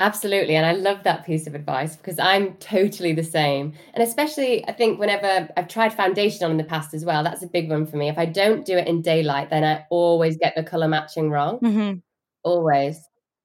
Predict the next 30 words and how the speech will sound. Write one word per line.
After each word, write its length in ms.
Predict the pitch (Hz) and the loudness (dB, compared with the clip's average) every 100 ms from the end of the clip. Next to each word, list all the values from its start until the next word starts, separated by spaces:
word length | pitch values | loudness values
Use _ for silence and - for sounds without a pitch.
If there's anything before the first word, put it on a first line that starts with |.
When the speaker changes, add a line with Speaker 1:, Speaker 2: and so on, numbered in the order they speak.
| _ | _
Speaker 1:
And 140 | 220 | -4
how 180 | 247 320 | 0 2
about 280 | 359 339 349 | 2 0 -2
product-wise? 800 | 254 233 180 - 151 139 151 160 | 0 0 0 -4 -6 -4 -6 -4
What 200 | 202 247 | -2 -2
would 120 | 285 | -4
you 100 | 277 | -6
say, 580 | - 208 185 175 175 - _ - | -2 0 2 0 -4 -14 _ -2
first 180 | 320 320 | 0 2
of 60 | |
all, 100 | 349 | 2
what's 160 | 269 233 | 2 0
the 80 | - | -4
product 360 | - 226 208 190 | 0 0 0 -4
that 100 | 175 | -6
you've 100 | 170 | -2
had 260 | 185 180 180 | -2 0 2
in 160 | 175 | 4
your 80 | 175 | 4
makeup 340 | 196 208 233 | 4 2 0
bag 220 | - 180 160 | -2 -2 0
the 80 | |
longest 720 | 170 175 170 165 151 165 - - | 2 4 4 0 -2 -6 -8 -8
that 120 | 156 | -8
you 60 | |
still 360 | 160 - 160 147 | -8 -6 -4 -4
use? 520 | 135 135 156 208 - _ _ - | -4 -8 -10 -12 -14 _ _ -6
And 160 | 175 196 | -2 0
what's 260 | 196 - | 0 0
your 320 | 190 175 165 | 2 2 2